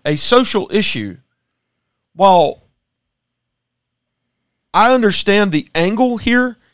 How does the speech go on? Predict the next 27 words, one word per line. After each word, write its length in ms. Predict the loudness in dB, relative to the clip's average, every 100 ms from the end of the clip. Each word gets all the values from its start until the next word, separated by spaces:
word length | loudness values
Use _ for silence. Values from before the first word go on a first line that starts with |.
| _ -6
and 140 | 0
that's 200 | 0 0
what 220 | 0 0
G 200 | -2 -2
O 80 | -2
P 180 | -2 -6
primary 440 | -2 -2 0 -2
voters 360 | 0 -2 -2 -4
may 140 | -2
want, 440 | -2 0 0 0 -6 _ _ _ _ _ _ _ -4
it's 200 | 0 2
also 300 | 2 2 0
important 360 | 0 0 0
for 80 | 0
us 140 | 0
to 100 | 0
understand 460 | -4 -4 -4 -4 -2
that 160 | -4 -4
if 220 | -6 -6
you 340 | -10 0 4
aren't 140 | 4 2
alive, 680 | 2 2 4 2 -2 -8 _ _ _ _ _ _ _ _ _ _ _ _
your 160 | -6 -4
bank 340 | -2 0 2
account 600 | 0 0 2 0 -2 -18 _ _ _ _ _ _ _ _ _
is 240 | -2 -2 -4
n-, 240 | -10 -10